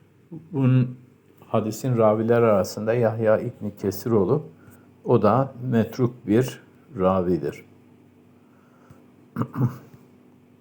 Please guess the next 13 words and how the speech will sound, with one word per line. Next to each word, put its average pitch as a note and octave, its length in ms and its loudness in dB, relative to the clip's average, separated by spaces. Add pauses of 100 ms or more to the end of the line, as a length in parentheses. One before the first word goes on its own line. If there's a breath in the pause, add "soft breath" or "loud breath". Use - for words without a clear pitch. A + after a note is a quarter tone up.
(720)
Taberani A2+ 680 4
El B2 180 2
Mecmuel G#2+ 600 0
Kebir'de, G2 640 0 (800 soft breath)
e, G2 200 2
senedinde B2 720 2
yer B2 240 4
alan A2+ 440 0
üç - 420 -6 (280)
ravi A2+ 560 2 (160)
ta-, A#2+ 240 -4 (120)
tanınmamaktadır. G2+ 1160 -2 (2250)
Evet, G#2 420 -2